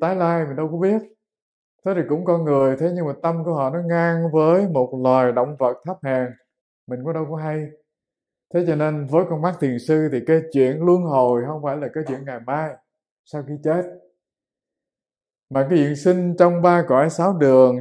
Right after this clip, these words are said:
trôi trong lục đạo luân hồi có mặt ngay bây giờ.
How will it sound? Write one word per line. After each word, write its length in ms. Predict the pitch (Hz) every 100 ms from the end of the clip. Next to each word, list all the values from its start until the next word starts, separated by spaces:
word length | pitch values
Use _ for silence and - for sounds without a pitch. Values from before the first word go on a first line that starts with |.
| 123
trôi 380 | - 180 180 175 175
trong 160 | 165
lục 180 | 143 135
đạo 240 | 127 131
luân 140 | 151 165
hồi 300 | 139 127 123
có 100 | 120
mặt 220 | 165 127 127
ngay 260 | 170 202 208
bây 180 | 196
giờ. 240 | 156 139